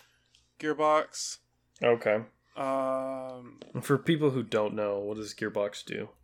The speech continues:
Speaker 1: Gearbox is a game development company based in Texas. They have developed games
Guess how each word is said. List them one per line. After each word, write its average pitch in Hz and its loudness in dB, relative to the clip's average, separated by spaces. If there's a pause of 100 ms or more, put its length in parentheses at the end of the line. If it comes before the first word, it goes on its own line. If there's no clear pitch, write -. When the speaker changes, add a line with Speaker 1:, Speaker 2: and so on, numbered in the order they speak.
(360)
Speaker 1:
Gearbox 285 8
is 208 -8
a 214 -6
game 240 6
development 202 0
company 151 -4
based 196 -2 (100)
in 170 -4 (480)
Texas. - 0 (400)
They 175 4
have 175 4
developed 170 0
games 156 2